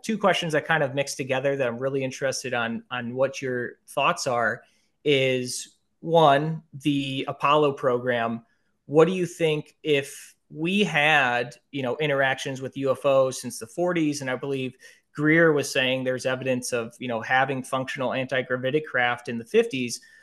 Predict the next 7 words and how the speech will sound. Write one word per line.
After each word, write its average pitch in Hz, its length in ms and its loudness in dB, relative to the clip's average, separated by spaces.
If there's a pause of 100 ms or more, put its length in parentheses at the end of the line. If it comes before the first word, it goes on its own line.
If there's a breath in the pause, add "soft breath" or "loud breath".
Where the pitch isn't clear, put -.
(260 soft breath)
What 196 220 4
do 226 80 -4
you 196 140 2
think 175 300 -2
was 147 200 2
the 127 120 -2
purpose 151 840 0